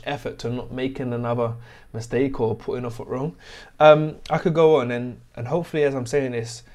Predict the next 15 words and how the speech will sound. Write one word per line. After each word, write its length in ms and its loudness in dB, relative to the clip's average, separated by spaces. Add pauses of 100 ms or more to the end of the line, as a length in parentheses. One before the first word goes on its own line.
(280)
personal 480 0
scenarios 540 -2
are 40 -6
coming 280 -8
to 100 -8
your 240 2
mind 340 -6
where, 360 -8 (340)
you 80 -6
know, 200 -2
there's 200 -2
been 220 -6 (100)
examples 720 -4
where, 400 -4 (640)
um, 520 -6